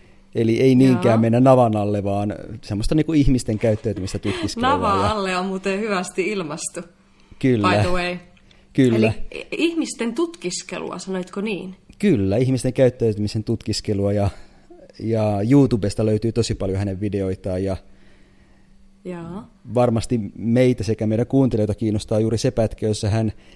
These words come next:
Speaker 1: kuvailee englantilaisia lomailijoita, m-, miten he käyttäytyvät etelässä.
Speaker 2: Aha, siis etelässä niinku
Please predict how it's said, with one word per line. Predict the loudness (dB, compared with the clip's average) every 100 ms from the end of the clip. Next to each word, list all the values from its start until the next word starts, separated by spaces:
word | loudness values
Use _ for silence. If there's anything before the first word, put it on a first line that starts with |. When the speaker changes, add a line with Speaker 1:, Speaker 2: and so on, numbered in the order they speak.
| -20 -16
Speaker 1:
kuvailee | -4 2 4 4 2 0 -2 -4 _ _ -20 _ _ 0
englantilaisia | 4 6 6 2 0 0 0 0 0 0 0 0
lomailijoita, | 6 6 6 2 0 -2 -2 -2 -4 -4 -8 -10
m-, | -14 -16 -18 -20 -12
miten | -8 -4 0
he | 0
käyttäytyvät | 0 -2 -2 -6 -6 -2
etelässä. | -2 -2 -6 -8 -8 -10 -14 -20 -20 -18 -12
Speaker 2:
Aha, | -10 -8 -10 -16 -14
siis | -4 -4 -4
etelässä | -6 -4 -4 -4 -6 -4
niinku | -4 -4